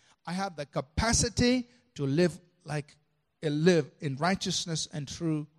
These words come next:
holiness. You begin with that understanding. Amen? Yes, your body and your mind, there may be things, affections that are holding you, that, that, that are sinful and so on. But the way to live victorious is begin with the understanding,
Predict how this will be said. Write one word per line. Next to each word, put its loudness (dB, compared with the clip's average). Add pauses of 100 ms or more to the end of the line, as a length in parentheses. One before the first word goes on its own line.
(160)
holiness. -16 (280)
You -4
begin 4
with -6
that -2
understanding. -10 (1160)
Amen? 0 (840)
Yes, 6
your 4
body 2
and 0
your -2
mind, 2
there -2
may -2
be -2
things, -4
affections 0
that -2
are -4
holding 2
you, -2
that, -4
that, -2
that -6
are -6
sinful -4
and -8
so -8
on. -6 (260)
But -4 (180)
the 0
way 4 (240)
to -2
live 4
victorious -4
is -10
begin -4
with -8
the -4
understanding, -8